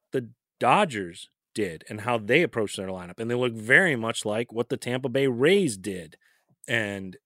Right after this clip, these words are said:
how they approached their lineup. And to be, to borrow from another sport, the Cardinals really should think in line changes.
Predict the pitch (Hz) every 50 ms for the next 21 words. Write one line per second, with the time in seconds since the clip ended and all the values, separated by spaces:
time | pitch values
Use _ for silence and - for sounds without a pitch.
0 | _ _ - - - 123 113 117 135 175 - - 123 113 98 - 101 95 95 92
1 | 90 90 92 104 - - - 117 113 110 - _ _ _ _ _ _ _ _ -
2 | - 120 113 117 123 123 120 _ _ _ - 123 110 98 95 113 113 131 156 156
3 | 135 120 120 113 - - 110 110 107 113 117 117 - - - 147 175 165 - 117
4 | - - - 180 202 196 156 123 113 113 120 127 156 175 - - - 165 135 135
5 | - - 95 101 110 123 120 123 127 127 127 127 143 175 190 180 165 - - 98
6 | 87 85 - - - - - -